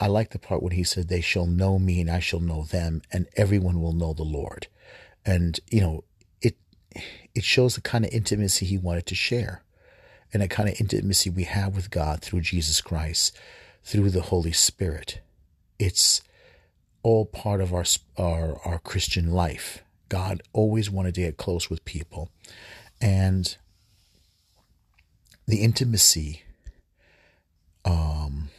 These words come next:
the divine intimacy that we receive through,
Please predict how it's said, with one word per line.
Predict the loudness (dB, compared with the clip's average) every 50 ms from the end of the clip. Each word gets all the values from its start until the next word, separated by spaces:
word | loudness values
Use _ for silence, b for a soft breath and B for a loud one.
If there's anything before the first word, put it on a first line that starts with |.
| b b b b b b b b
the | -6 -2
divine | 0 2 4 4 4 4 4 4
intimacy | 2 2 2 0 0 0 0 0 0 -2 -2 -4 -6
that | -6 -8 -4 -2
we | -2 -2
receive | -2 -2 0 0 0 2 2 0 0 -2
through, | -6 -12 -4 -2 -2 0 0 -2 -4 -6